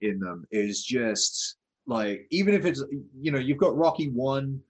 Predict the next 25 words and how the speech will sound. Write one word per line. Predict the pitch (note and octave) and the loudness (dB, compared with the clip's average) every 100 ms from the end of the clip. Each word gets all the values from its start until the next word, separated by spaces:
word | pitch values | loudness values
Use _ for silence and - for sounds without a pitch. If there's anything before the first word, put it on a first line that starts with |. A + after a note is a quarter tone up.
| _ | _
where, | G#2+ A2+ A2 A2 G#2+ G#2+ - _ _ | 2 4 4 4 2 0 -6 _ _
like, | A2 A2 | -2 -2
it's | G#2+ G#2+ | -2 -8
kind | - A#2 A2 | -6 -4 0
of | |
like | A2+ G#2+ | 0 0
a | G#2+ | 2
boxing | A2 A2 - G#2+ | 2 2 0 -2
match, | A2 A2 G#2+ - _ - | -2 -2 -4 -8 _ -6
and | A2+ | -2
then | A#2 A2+ | 0 0
by | G#2+ B2+ | 0 2
the | A#2 | 2
time | A#2 C#3+ B2+ | 0 -2 0
Rocky | B2 A2+ A2+ | 2 2 -2
Four | G#2 A2+ G#2 G#2 G2+ G2 _ _ - | -4 2 4 4 2 -4 _ _ -2
is, | A2 G#2 G2 - - | 0 2 0 -2 -2
like, | A2 G2+ - | -2 -2 0
you | G#2+ | -2
know, | G2 F2+ | 0 -2
w-, | F2 G2 G2 | -4 -8 -6
we're | G2+ | -6
watching | F#2 F#2+ G#2 | -4 -4 -4
Rocky | F#2+ F#2 G2 | -4 -4 -6
Four, | G2+ F#2+ | -6 -6